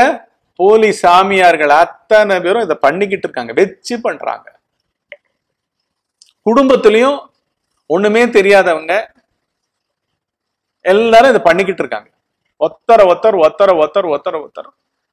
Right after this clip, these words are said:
நான் கத்து கொடுக்கறேன் வா, இங்க advisors, advice பண்றதுக்கு மாத்திரம் கூட்டமான கூட்டம் இருக்கு. கேட்கறதுக்கு ஆளே இல்ல. அதே தான் ஆன்மீகத்திலயும்.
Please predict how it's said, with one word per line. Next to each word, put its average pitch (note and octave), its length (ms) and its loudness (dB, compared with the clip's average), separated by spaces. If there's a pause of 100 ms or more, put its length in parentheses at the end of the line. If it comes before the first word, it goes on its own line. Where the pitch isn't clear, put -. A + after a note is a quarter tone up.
(720)
நான் F3+ 260 -2
கத்து F#3 260 0
கொடுக்கறேன் F3+ 420 -4
வா, D3+ 160 2
இங்க C3 200 -4
advisors, G3+ 500 -2 (180)
advice G#3 320 -2
பண்றதுக்கு E3+ 360 -8
மாத்திரம் G#3 260 -6 (100)
கூட்டமான G3+ 840 -2
கூட்டம் F3+ 320 -8
இருக்கு. - 160 -20 (1700)
கேட்கறதுக்கு G3+ 560 0
ஆளே F3 260 0
இல்ல. D3+ 120 -16 (580)
அதே G3+ 140 4 (100)
தான் G3 160 4
ஆன்மீகத்திலயும். D3+ 600 -6